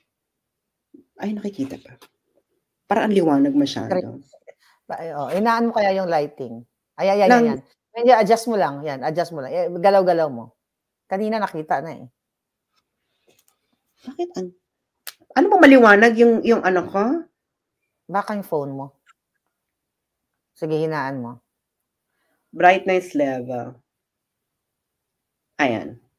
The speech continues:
Speaker 1: Or ina-night mode ko.
Speaker 2: Ah, night mode. Yeah, sige.
Speaker 1: Oo. Dark mode. Diba? Ah, sabihin ko nga.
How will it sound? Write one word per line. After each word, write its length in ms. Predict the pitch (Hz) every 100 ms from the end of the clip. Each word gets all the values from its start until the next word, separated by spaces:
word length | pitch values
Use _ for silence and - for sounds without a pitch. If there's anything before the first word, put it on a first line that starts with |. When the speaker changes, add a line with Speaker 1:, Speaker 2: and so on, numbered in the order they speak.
| _ _ _ _
Speaker 1:
Or 140 | 240
ina-night 500 | 247 240 233 226 220
mode 320 | 202 185 175 -
ko. 460 | 139 139 147 135 123 _ _ _ _
Speaker 2:
Ah, 160 | - 165
night 240 | 156 135
mode. 300 | 131 131 107
Yeah, 160 | 120 107
sige. 400 | - 110 104 - - _
Speaker 1:
Oo. 480 | 156 - 143 143 147 - _ _ _ _
Dark 380 | - 180 185 180
mode. 380 | 151 123 113 - - _ _ _ _ _ _ _ _ _ _ _ _ _ _ _ _ _ _ _ _ _ _ - _
Diba? 400 | - - - - _ _ _ _ _ _ _ _ _ _ _ _ _ _ _ _ _ _
Ah, 880 | - 175 165 165 165 160 156 156 156 156 _ _ _ _ _ _ _ _ _
sabihin 480 | - 139 139 147
ko 160 | - 139
nga. 300 | - 143 -